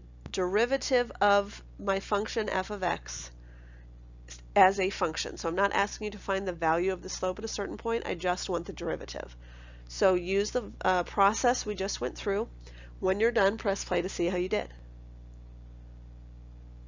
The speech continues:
Let's take a look at the work together. Again, this I just write to remind you that this is where we're starting. Notice I've used h this time instead of delta x, which makes it a little bit easier to work with,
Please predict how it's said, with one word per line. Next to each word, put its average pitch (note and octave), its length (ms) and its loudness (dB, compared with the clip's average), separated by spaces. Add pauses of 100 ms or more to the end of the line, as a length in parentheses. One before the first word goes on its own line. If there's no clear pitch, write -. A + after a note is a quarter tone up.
(960)
Let's F#3+ 260 8
take A#3+ 180 6
a A#3+ 80 6
look A3+ 180 6
at A3 80 4
the - 80 4
work A3+ 200 4
together. A3 480 8
Again, G#3+ 480 6
this A3 520 4
I G3+ 100 6
just G#3+ 260 0
write G3+ 300 6
to - 140 0
remind G3 380 6
you A#3 140 2
that F3+ 160 0
this F#3+ 180 0
is F#3 140 -4
where F3+ 120 6
we're E3+ 120 0
starting. G#3 480 6
Notice F#3+ 280 4
I've F3+ 200 6
used F3 260 2
h A#3 300 4
this A#3+ 200 0
time A3+ 300 4
instead G#3 280 0
of F3+ 100 -2
delta F#3 360 2
x, - 360 4
which F3 200 -4
makes F3+ 240 0
it F#3 60 0
a F3+ 60 4
little G3 180 4
bit G3 180 2
easier G#3+ 360 2
to A3+ 140 0
work G#3+ 220 -2
with, C#4 320 2